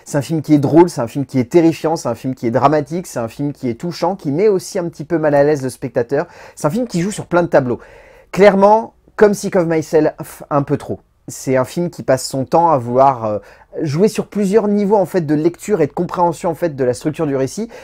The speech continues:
Et, et par moments, autant c'est assez galvanisant et c'est très entraînant, par moments, c'est un peu déstabilisant et on a la sensation que le film s'éparpille un petit peu trop, va dans trop de directions et peut-être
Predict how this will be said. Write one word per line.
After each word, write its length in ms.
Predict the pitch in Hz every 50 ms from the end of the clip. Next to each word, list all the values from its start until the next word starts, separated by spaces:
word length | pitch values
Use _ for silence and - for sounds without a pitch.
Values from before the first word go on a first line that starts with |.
| - _
Et, 180 | - 156 - 190
et 40 | 165
par 240 | - - 220 202 208
moments, 340 | 214 220 220 226 247 233 208
autant 300 | 180 170 - 214 214 202
c'est 340 | - - 156 147 143 - -
assez 320 | 143 139 - - 196 202 160
galvanisant 760 | 139 160 156 151 143 156 160 165 160 156 151 180 180 180
et 100 | 156 131
c'est 200 | 117 - 127 113
très 260 | - - - 185 170 165
entraînant, 400 | 160 - - 160 151 180 214 - - - - - - - _ _ _ _ _ _
par 160 | 214 185 196
moments, 280 | 202 196 208 220 240 247
c'est 160 | 240 - 190
un 100 | 160 156
peu 180 | 143 196 214 190
déstabilisant 880 | 180 190 - - 175 156 156 151 165 165 156 151 202 226 233 233 214 -
et 200 | 156 156 156 156
on 160 | 151 151 147
a 100 | 143 139
la 100 | 139 147
sensation 520 | 143 - 202 190 - 185 160 - 214 208 165
que 100 | 147 151
le 60 | 143
film 280 | - - - 202 214
s'éparpille 540 | 196 - - - - - 131 - - 160 160
un 100 | 160 156
petit 160 | 147 - -
peu 140 | 160 - 160
trop, 320 | - - - 170 180 185 170
va 100 | 151 131
dans 140 | 123 127
trop 180 | 123 - - 165
de 60 | 156
directions 640 | 143 127 147 139 143 139 - - - 175 185 185 165
et 100 | 143 120
peut-être 480 | - _ 151 156 - 214 208 - -